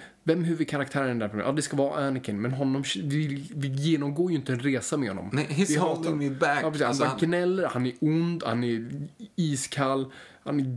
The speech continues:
Speaker 1: en stalker,
Speaker 2: Det
Speaker 1: hatar
Speaker 2: finns
Speaker 1: honom.
Speaker 2: ingen kärlek, finns ingen kemi överhuvudtaget mellan, mellan honom och Padme.
Speaker 1: Tänk dig vad coolt om den här trilogin hade handlat om, liksom, Obi-Wan och, liksom, ur hans synvinkel, hur han,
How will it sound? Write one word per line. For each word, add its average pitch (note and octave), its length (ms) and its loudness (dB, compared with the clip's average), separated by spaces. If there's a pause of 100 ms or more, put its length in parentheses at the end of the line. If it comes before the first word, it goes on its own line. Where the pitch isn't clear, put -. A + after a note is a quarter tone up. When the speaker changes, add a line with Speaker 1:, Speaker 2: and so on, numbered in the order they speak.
(120)
Speaker 1:
en C3 100 0
stalker, D3 600 0 (280)
Speaker 2:
Det A#2 60 -4
Speaker 1:
hatar C3+ 180 2
Speaker 2:
finns B2+ 140 -4
Speaker 1:
honom. B2 380 0
Speaker 2:
ingen B2+ 520 0
kärlek, G#2 500 -2
finns C#3 200 -4
ingen C#3+ 160 0
kemi C#3 300 -2
överhuvudtaget A#2+ 680 -2
mellan, G#2+ 280 -2
mellan G#2 340 -2
honom G#2 300 -2
och G2+ 100 -6
Padme. G2+ 420 -2
Speaker 1:
Tänk F3 180 2
dig F3 80 -2
vad E3+ 80 -2
coolt E3 240 0
om C#3 60 0
den C3 100 -2
här B2+ 160 2
trilogin C3 400 -2
hade B2 180 -4
handlat A#2+ 300 -4
om, B2+ 240 -2 (440)
liksom, C#3 280 0
Obi-Wan C#3+ 760 0 (120)
och, - 320 -2
liksom, A#2+ 420 -4 (100)
ur C3+ 120 -2
hans C3+ 360 -2
synvinkel, D3+ 760 -2
hur C3 120 0
han, A#2+ 380 -2